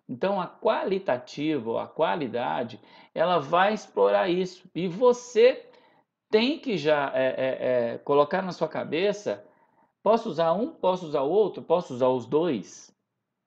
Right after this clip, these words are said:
Tranquilo? Isso aí não vai ter problema nenhum. Você tem aí dentro da, da, desse tipo da construção da metodologia, já falamos sobre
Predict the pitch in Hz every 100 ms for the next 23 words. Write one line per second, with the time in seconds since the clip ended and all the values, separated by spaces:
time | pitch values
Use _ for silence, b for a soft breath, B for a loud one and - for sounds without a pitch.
0 | _ - 104 107 185 254 117 - - _
1 | - 139 175 196 196 196 196 156 170 202
2 | 233 117 - B B B B 240 240 247
3 | 254 233 220 180 214 240 185 160 151 135
4 | 127 131 120 104 - B B 143 147 -
5 | - 143 - 123 131 127 - 196 202 156
6 | 139 120 110 117 120 135 143 156 147 151
7 | 208 127 127 123 120 127 123 123 117 113